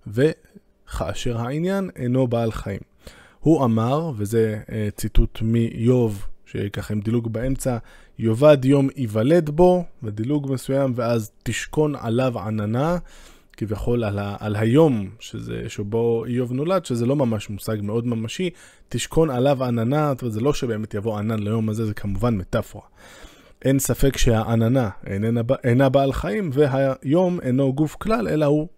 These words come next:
חלק של הזמן. על פי השאלה זאת הושאל פועל זה,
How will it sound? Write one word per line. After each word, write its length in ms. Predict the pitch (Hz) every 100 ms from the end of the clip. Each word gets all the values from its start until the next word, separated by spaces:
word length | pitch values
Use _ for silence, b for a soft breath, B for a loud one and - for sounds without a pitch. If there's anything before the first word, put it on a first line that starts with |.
| _
חלק 300 | - 101 104
של 160 | 131 139
הזמן. 240 | 139 151 - _ _ _ B B B B B B B B B
על 160 | - 120
פי 280 | - 202 190
השאלה 460 | 156 147 135 139
זאת 300 | 127 156 180
הושאל 680 | - 131 - - 151 123 95 92 -
פועל 380 | - 120 101 95
זה, 380 | 87 90 90 143